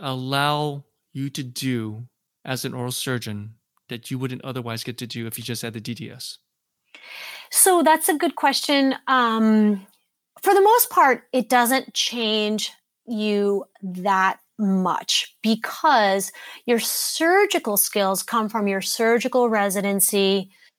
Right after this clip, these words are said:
Speaker 2: whether you're an M D or not. I will say the M D training, I feel, has made me a better surgeon.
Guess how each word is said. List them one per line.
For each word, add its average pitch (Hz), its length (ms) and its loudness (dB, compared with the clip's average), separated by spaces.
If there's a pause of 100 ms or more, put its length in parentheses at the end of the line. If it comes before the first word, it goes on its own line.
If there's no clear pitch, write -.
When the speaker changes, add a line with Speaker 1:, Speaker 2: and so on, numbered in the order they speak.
(120)
Speaker 2:
whether 202 360 2
you're 208 220 4
an 196 120 2
M 185 200 2
D 175 200 -2
or 160 120 -6
not. 156 280 -14 (1080)
I 233 180 6
will 294 200 4
say 185 760 2 (600)
the 202 480 0
M 233 240 2
D 320 200 4
training, 190 680 -2 (120)
I 196 260 2
feel, 202 380 -2
has 180 340 -4
made 190 380 2
me 247 240 4
a 233 60 2
better 208 320 2
surgeon. 165 720 -4